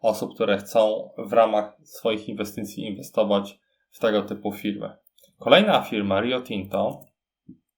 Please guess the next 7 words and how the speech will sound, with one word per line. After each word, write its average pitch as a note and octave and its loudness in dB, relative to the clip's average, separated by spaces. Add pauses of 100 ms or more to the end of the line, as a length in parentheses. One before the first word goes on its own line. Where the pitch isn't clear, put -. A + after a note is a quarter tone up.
(300)
która C3 0
ma B2 4
ticker B2 -2
na A2+ 2
giełdzie A#2 -2
amerykańskiej A#2 -2
rio, B2 -2